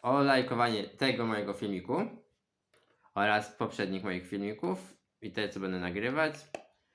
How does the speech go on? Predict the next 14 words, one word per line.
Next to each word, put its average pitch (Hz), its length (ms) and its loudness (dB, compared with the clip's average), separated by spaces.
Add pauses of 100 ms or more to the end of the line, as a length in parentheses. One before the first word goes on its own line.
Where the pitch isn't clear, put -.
(400)
do 95 320 2
subskrybowania 127 800 2
mojego 104 300 0
kanału, 151 580 2 (1600)
udostępniania 131 960 2 (400)
tego, 156 680 4 (340)
tych 143 200 0
poprzednich 151 540 0
filmików 131 460 -2
i 120 80 -8
te, 117 80 -4
co 113 160 -2
będę 104 180 -2
nagrywać, 131 920 0